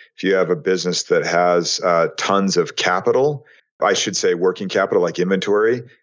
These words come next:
that's not cash. You would find YNAB lacking. But if you're a business that just deals in cash, you do hair, uh, you're a realtor, you, um, detail cars, you'll find that it's,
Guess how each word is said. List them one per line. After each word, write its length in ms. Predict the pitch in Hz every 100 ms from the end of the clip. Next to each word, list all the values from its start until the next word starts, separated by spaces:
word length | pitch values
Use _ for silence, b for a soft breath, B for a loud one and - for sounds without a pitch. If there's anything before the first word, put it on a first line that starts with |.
| _
that's 220 | 92 90
not 180 | 95 85
cash. 480 | - 87 87 85 - B B
You 160 | - 113
would 160 | 117 -
find 360 | 113 113 117
YNAB 440 | 98 101 101 98 85
lacking. 560 | 82 90 90 80 76 - _ B B
But 140 | 110 98
if 100 | 101
you're 160 | 143
a 100 | 151
business 440 | 82 107 110 127 127
that 120 | 90
just 340 | 80 92 -
deals 400 | - 98 110 117
in 140 | 117 110
cash, 560 | - 107 123 131 - -
you 160 | 98
do 160 | 85 87
hair, 480 | 80 110 127 151 - B B B
uh, 140 | 90 87
you're 240 | 87 90
a 40 |
realtor, 680 | 85 101 120 135 151 160 151 - _ _
you, 460 | 87 87 87 85 -
um, 420 | 85 82 80 76 80
detail 340 | 107 110 120
cars, 560 | 98 107 113 147 151 - b b _
you'll 160 | - 104
find 440 | - 110 104 92
that 100 | 90
it's, 480 | 85 80 - - -